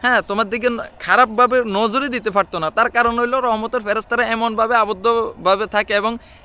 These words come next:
এমনভাবে পাহারা দেয় যে ওই পদ্মাশীল নারীর দিকে কোনো বেগানা পুরুষ কথাও বলতে পারবে না, তাকাইবেও না, ঠিক আছে? বুঝতেই পারবে না কোনো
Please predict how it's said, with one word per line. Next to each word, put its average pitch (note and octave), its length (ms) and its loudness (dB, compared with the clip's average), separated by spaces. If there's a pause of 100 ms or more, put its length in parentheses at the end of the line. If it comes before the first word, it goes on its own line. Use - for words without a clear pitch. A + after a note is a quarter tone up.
(100)
এমনভাবে A3 480 2
পাহারা G#3+ 400 2
দেয় G3 220 2 (380)
যে G3 340 6 (120)
ওই A#3 280 4
পদ্মাশীল A3+ 500 0
নারীর B3 320 2
দিকে G#3 340 0 (340)
কোনো G#3 200 0
বেগানা G#3+ 720 2 (120)
পুরুষ A3+ 280 2 (840)
কথাও A#3 360 4
বলতে A#3+ 220 2
পারবে A3+ 260 2
না, B3 120 0
তাকাইবেও E3 580 2
না, A2+ 180 -8 (200)
ঠিক G#3+ 180 -2
আছে? G#3 180 0
বুঝতেই A#3+ 480 0
পারবে B3 280 2
না A#3 100 0
কোনো G#3+ 340 0